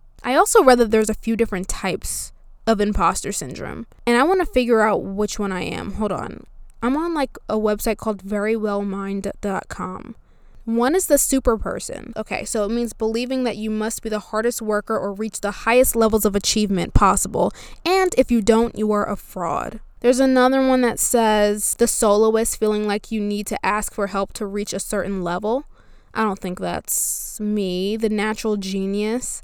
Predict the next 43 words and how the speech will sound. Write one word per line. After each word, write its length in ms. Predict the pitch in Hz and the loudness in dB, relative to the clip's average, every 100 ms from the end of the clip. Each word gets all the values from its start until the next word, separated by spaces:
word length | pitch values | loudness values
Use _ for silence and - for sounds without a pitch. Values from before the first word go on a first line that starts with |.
| - | -6
If 140 | 226 220 | -4 0
you 80 | 208 | 0
don't 160 | 202 | 0
get 120 | 202 | -2
something 300 | - 208 196 | -2 -2 -2
right 180 | 196 196 | -2 -4
the 80 | 202 | -4
first 280 | 190 190 - | -4 -4 -4
time, 460 | 190 175 185 208 - - | -4 -2 -4 -6 -10 -10
then 180 | 185 | -6
you 60 | 185 | -6
feel 180 | - 170 | -4 -4
like 360 | 180 - - - | -4 -8 -16 -12
you're 120 | 202 | -8
not, 300 | 190 196 196 | -6 -6 -6
like, 120 | - 185 | -6 -6
really 640 | 190 190 180 175 175 190 - 185 | -4 -2 -2 -4 -6 -8 -10 -6
good 220 | 208 202 | -2 0
at 160 | 208 220 | 0 0
it, 140 | 220 | 0
I 80 | 220 | 0
guess. 480 | 226 220 254 - - - | 0 0 -2 -6 -10 -4
Uh, 180 | 220 220 | 2 4
the 180 | 214 214 | 4 2
expert. 840 | 190 196 - - 226 226 - - - - | 0 0 -2 -2 2 2 0 -8 -8 0
The 140 | 247 | 4
expert 460 | 294 - - 247 - | 4 4 4 4 4
is 580 | 214 214 208 202 - - | 2 4 2 0 -4 -6
if 160 | 214 226 | -4 0
you 60 | 233 | 2
don't 220 | 254 185 | 2 2
know, 180 | 226 214 | 0 2
feel 160 | 254 | 2
like 180 | 220 220 | 2 2
you 60 | 226 | 0
know 200 | 214 202 | 0 0
everything 400 | 208 220 214 208 | 0 -2 -4 -4
about 380 | 196 196 190 - - - - | -2 0 -2 -4 -16 -20 -14
something, 640 | - - 214 202 208 196 202 | -4 0 0 0 -2 -2 -2
then 500 | 208 202 190 185 190 | -2 -2 -2 -4 -4
you 140 | 220 | -4
haven't 580 | 196 208 208 202 196 - | -4 -2 -2 -2 -6 -6
mastered, 800 | 202 214 214 208 - 185 175 | -4 -2 -2 -2 -4 -4 -6